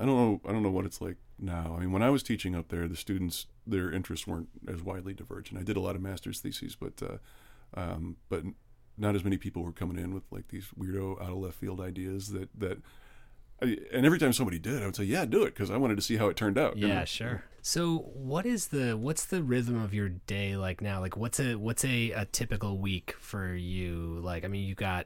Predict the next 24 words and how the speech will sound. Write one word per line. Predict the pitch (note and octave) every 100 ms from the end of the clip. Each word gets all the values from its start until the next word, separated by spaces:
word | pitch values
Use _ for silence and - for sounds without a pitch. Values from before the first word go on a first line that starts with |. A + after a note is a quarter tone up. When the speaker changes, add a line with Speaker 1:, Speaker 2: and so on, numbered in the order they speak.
| -
Speaker 2:
four | - A2+ A2+
kids, | - G2 F2+ F2 E2+
you're | F#2
married, | F2+ F#2 F2+ F2 F2+ E2+
you've | E2+
got, | F#2 E2+ E2+ E2+ - - -
uh, | F2+ E2 E2 D#2+ D#2+
this | - D#2+ -
teaching | B2+ A2+ C3 G#2+
job | G2+ G2
at |
U | F#2+ F#2+
S | F2+ F#2+
M, | F2 F2 F2 G2
you've | G2+
Speaker 1:
Mm-hmm. | G#2
Speaker 2:
got, | F2 E2+
like, | E2+ E2 - - -
various | G#2 G2+ G2 F2+ - - - - - -
assignments | G#2+ - C#3 D3 D3 -
that | C3 -
come | A2+ A2+
in | A2 G#2
from | - G#2 G2 F#2+ F#2 F2+